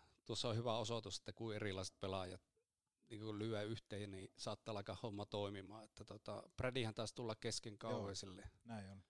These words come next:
Speaker 1: en muista missä vaiheessa tuli, mutta sehän, eikö se tehnyt yli kaksikymmentä maalia
Speaker 2: Joo.
Speaker 1: kuitenkin sitten sillä kaudella, että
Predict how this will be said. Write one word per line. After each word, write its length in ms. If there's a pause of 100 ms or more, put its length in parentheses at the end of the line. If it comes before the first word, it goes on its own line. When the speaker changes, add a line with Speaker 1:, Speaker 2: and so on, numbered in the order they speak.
(160)
Speaker 1:
en 60
muista 200
missä 320
vaiheessa 260
tuli, 240
mutta 200
sehän, 240
eikö 160
se 60
tehnyt 260
yli 140
kaksikymmentä 480
maalia 300
Speaker 2:
Joo. 120
Speaker 1:
kuitenkin 260
sitten 300
sillä 180
kaudella, 460
että 220